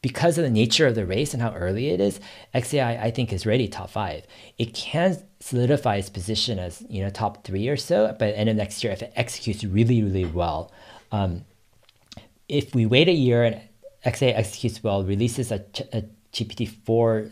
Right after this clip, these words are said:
level, you know, model, um,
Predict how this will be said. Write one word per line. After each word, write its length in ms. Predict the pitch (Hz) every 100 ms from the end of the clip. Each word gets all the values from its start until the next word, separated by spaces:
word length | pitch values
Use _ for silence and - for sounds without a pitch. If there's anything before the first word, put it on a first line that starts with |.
| -
level, 520 | 98 104 98 87 - _ _
you 140 | 92
know, 220 | 90 120 - - -
model, 560 | 104 104 113 95 90 - - - _ -
um, 340 | 101 95 90